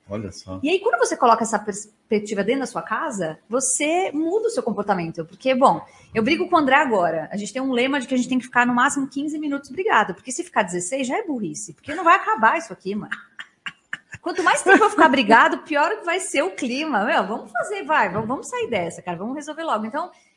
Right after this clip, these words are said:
Speaker 2: é nessa perspectiva que a gente leva os casais que, que nos acompanham.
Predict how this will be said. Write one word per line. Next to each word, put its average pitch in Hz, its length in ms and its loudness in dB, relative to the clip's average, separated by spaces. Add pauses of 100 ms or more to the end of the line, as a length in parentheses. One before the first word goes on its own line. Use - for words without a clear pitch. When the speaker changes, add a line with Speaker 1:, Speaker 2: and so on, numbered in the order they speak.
(120)
Speaker 2:
é 269 120 -6
nessa 330 460 -4
perspectiva 311 680 -8
que 320 80 -12
a - 20 -10
gente 311 220 -8
leva 262 180 0
os 269 60 -10
casais 226 400 0
que, 226 380 -12
que 226 160 -12
nos 220 320 -8
acompanham. 208 640 -8